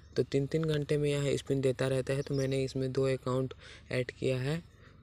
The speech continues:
तो दोनों account को मिलाकर छः घंटे में मेरे को देता है। तो हम आपके आंखों के सामने एक offer complete करते हैं। जैसे मेरे पास total अभी तीन सौ छत्तीस coin है, तो मैं अभी आपके सामने इसको, ये नहीं है, ये offer available नहीं है, तो छोड़िए, हटाइए, हमने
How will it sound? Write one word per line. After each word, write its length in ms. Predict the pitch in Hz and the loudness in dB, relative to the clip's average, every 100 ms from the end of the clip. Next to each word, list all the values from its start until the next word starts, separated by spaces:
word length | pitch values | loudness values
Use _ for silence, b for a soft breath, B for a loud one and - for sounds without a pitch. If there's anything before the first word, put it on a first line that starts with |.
| - | -4
तो 120 | 127 | -2
दोनों 240 | 123 127 131 | 0 0 2
account 380 | 131 127 131 131 | 0 0 -2 0
को 100 | 127 | 0
मिलाकर 300 | 131 127 123 | 0 0 0
छः 220 | - 127 | 0 2
घंटे 260 | 127 123 | 2 0
में 80 | 127 | 0
मेरे 200 | 127 127 | 2 2
को 100 | 127 | 2
देता 240 | 123 - 135 | 0 -2 -2
है। 140 | 143 | -2
तो 140 | - | 0
हम 200 | 127 131 135 | 0 0 -2
आपके 280 | 123 123 - | -6 -6 -2
आंखों 260 | 127 120 131 | -2 -2 -2
के 80 | 131 | -4
सामने 300 | 123 123 127 | -2 -2 -2
एक 160 | - | -4
offer 220 | 117 - | -6 -6
complete 320 | 120 120 123 - | -6 -2 -4 -2
करते 260 | 120 - | -6 -4
हैं। 120 | 139 - B B B | -6 -6 B B B
जैसे 220 | 123 - | -4 0
मेरे 160 | 135 135 | 0 2
पास 260 | 135 139 - | 0 -2 -2
total 280 | 127 120 135 | -2 0 0
अभी 200 | 135 135 | 0 -2
तीन 240 | 139 131 131 | -2 -2 0
सौ 160 | 139 | -2
छत्तीस 880 | - - - - - - 135 - - - - | -4 -8 -8 -8 -6 0 2 0 -10 -8 0
coin 240 | 123 127 | 2 2
है, 140 | 139 - B B B | 0 -2 B B B
तो 60 | - | -4
मैं 140 | 131 | 0
अभी 180 | 127 131 | 0 0
आपके 240 | 127 123 127 | -2 -2 -2
सामने 300 | 127 127 127 | -2 -2 -2
इसको, 400 | 123 - 143 151 - - - - - - - - | -4 -2 -2 -4 -16 -20 -20 -20 -20 -20 -16 -6
ये 140 | 131 131 | 0 2
नहीं 220 | 131 127 | 2 0
है, 80 | 127 | 0
ये 80 | 127 | 0
offer 280 | 120 120 | 0 -2
available 540 | 127 123 120 120 120 127 | -2 0 0 2 0 0
नहीं 240 | 123 123 | -2 -4
है, 80 | 135 | -6
तो 120 | - | -8
छोड़िए, 440 | - 123 123 123 120 | -6 -2 2 2 0
हटाइए, 340 | 117 117 123 | 0 0 0
हमने 340 | 123 127 127 | -2 -2 -2